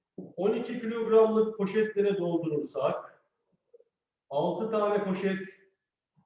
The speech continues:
şeker için lazım. Seksen dört kilogram unu on iki kiloluk poşetlere doldurursak yedi tane de buna gerekir.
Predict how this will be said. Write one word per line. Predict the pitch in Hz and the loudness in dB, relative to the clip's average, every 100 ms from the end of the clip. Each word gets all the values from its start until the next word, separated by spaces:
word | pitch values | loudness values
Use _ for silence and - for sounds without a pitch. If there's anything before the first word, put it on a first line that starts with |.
| _ _ | _ _
şeker | - 123 156 | -10 -4 -2
için | 175 202 208 | 0 0 2
lazım. | 220 190 214 220 - - _ _ _ _ _ _ _ _ _ | 4 4 4 0 -4 -12 _ _ _ _ _ _ _ _ _
Seksen | _ 196 214 247 247 240 | _ 2 2 0 0 0
dört | 247 240 | 2 0
kilogram | - 226 220 196 208 185 | 2 6 6 4 0 0
unu | 180 151 139 - - - - _ _ _ _ _ _ - | 2 4 4 2 -2 -14 -20 _ _ _ _ _ _ -4
on | 180 226 | -2 -2
iki | 247 208 | -2 -4
kiloluk | 226 226 226 214 | 0 4 4 4
poşetlere | 220 220 214 208 196 | 0 0 0 -2 0
doldurursak | 185 165 160 147 - - - - - _ _ _ _ _ _ _ _ _ - - 160 | 0 0 0 -2 -2 -2 -2 -6 -16 _ _ _ _ _ _ _ _ _ -20 -12 -4
yedi | 208 233 | -2 0
tane | 233 226 220 | 4 6 6
de | 226 | 6
buna | 226 | 6
gerekir. | 196 151 - - | 6 4 0 -6